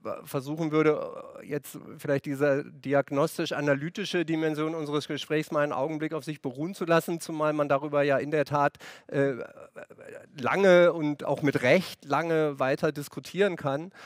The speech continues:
und uns noch mal auf die Frage lenken, w-, welche Therapieformen es gibt. Und zwar konkret,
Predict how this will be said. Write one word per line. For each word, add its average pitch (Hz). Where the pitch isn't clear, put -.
und 139
uns -
noch 143
mal 151
auf 143
die 151
Frage 156
lenken, 151
w-, 131
welche 160
Therapieformen 131
es -
gibt. -
Und -
zwar 139
konkret, 151